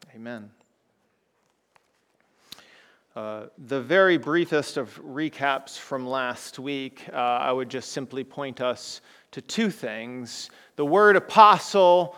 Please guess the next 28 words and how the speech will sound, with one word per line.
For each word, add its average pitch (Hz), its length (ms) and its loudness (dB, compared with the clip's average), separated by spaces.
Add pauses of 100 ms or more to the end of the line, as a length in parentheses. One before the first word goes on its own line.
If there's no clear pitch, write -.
(140)
you 147 140 -6
might 165 240 2
remember 165 760 4 (200)
if 147 180 -6
you 151 100 -6
were 156 320 2
or 139 60 0
were 139 180 -4
not 147 240 -2
here, 139 440 -2 (220)
uh, 139 220 4
the 131 140 -6
word 208 280 6
apostle 165 840 0 (160)
means 156 400 -4
somebody 170 400 4
who 151 240 -2
is 135 320 -4 (160)
sent 175 500 -2 (140)
out, 233 480 0 (180)
right? 202 420 0 (340)
And 160 160 -4
in 165 120 0
this 214 220 2
case, 185 440 2
Paul 180 480 6
is, 151 460 -4
is 143 480 -10